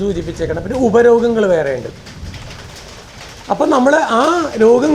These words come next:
കാണുമ്പോൾ, രോഗത്തിൻ്റെ ആരംഭം കാണുമ്പോൾ നമുക്ക് ഈ ശാസ്ത്രം നോക്കിയിട്ട് എന്ത് പാപം കൊണ്ടാണിത്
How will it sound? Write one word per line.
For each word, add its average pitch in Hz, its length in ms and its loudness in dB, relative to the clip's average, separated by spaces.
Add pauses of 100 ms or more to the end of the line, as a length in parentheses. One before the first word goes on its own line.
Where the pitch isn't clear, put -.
കാണുമ്പോൾ, 196 380 2 (520)
രോഗത്തിൻ്റെ 247 460 2 (100)
ആരംഭം 254 320 4 (100)
കാണുമ്പോൾ 190 340 0 (1080)
നമുക്ക് 208 280 2 (220)
ഈ - 100 0
ശാസ്ത്രം 214 400 0 (100)
നോക്കിയിട്ട് 208 380 0 (200)
എന്ത് 240 160 2 (100)
പാപം 226 300 4
കൊണ്ടാണിത് 240 400 2